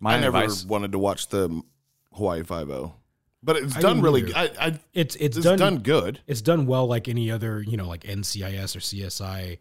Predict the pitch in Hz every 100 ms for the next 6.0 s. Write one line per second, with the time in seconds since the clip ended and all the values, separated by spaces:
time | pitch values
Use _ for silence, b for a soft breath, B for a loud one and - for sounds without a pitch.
0 | b 101 - - 90 123 113 85 87 -
1 | _ 98 98 107 110 87 85 156 - -
2 | 339 110 392 87 - - - - - -
3 | 110 110 120 139 147 143 139 123 107 92
4 | - 98 104 98 87 82 92 87 85 -
5 | 87 85 95 92 _ 104 98 90 90 87